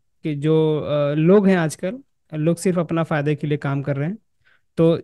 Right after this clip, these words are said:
जितना time आपको दे रहा है, कहीं किसी भी जगह पे हो, जो समय आप दे रहे हैं, सिर्फ अपने ऊपर focus करिए।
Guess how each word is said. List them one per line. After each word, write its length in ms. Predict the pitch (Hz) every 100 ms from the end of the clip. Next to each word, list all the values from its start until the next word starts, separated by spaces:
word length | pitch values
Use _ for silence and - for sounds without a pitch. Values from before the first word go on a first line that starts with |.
| 175
जितना 380 | 165 180 208 202
time 260 | 196 190
आपको 240 | 185 185 175
दे 160 | 165
रहा 100 | 165
है, 40 | 170
कहीं 260 | 160 156
किसी 300 | - 151 165
भी 260 | 160 175 165
जगह 260 | 156 156
पे 100 | 160
हो, 280 | 160 165 220 151
जो 160 | 147
समय 240 | 135 156 160
आप 140 | 156
दे 180 | 147 147
रहे 120 | 165
हैं, 80 | 185
सिर्फ 200 | 170 156
अपने 260 | 147 170
ऊपर 260 | 175 - 165
focus 360 | 165 143 156 -
करिए। 380 | 160 147 190